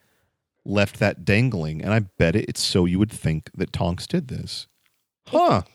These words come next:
Speaker 2: if you're smart. <laughs>
Speaker 1: Good job, kiddo. That's, yeah, that's,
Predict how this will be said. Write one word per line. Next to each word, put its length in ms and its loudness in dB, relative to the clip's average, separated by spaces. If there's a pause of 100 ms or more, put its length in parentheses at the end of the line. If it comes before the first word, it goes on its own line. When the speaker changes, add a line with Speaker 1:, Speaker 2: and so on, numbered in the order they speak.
(140)
Speaker 2:
if 140 -2
you're 120 0
smart. 760 -2 (120)
<laughs> 120 0
Speaker 1:
Good 140 2
job, 260 2
kiddo. 280 -2
That's, 420 -4 (160)
yeah, 180 2
that's, 220 0